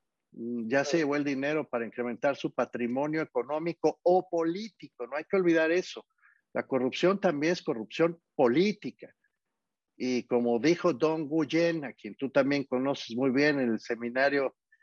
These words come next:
Speaker 1: que acaba de concluir, dijo, "Ustedes están distrayendo mucho con este lenguaje que utiliza Dong", ¿no? Dijo, "Se están distrayendo mucho en la corrupción administrativa,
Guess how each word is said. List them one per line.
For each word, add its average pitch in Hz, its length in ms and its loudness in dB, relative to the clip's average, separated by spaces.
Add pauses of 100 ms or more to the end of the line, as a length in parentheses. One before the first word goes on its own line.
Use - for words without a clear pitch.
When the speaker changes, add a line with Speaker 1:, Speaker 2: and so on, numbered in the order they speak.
(140)
Speaker 1:
que - 80 -2
acaba 135 320 4
de 131 140 2
concluir, 135 560 0
dijo, 143 220 0
"Ustedes 196 480 -2
están 170 300 -6
distrayendo 151 680 -2
mucho 156 560 -2 (640)
con 120 120 -8
este 135 220 -4
lenguaje 131 600 0
que - 100 -10
utiliza 120 500 0
Dong", 131 300 -2 (120)
¿no? 135 200 -6
Dijo, 139 180 -6
"Se - 100 -4
están 160 280 0
distrayendo 165 500 0
mucho 160 480 0 (380)
en 131 100 0
la 135 140 2
corrupción 131 600 0
administrativa, 139 1040 -4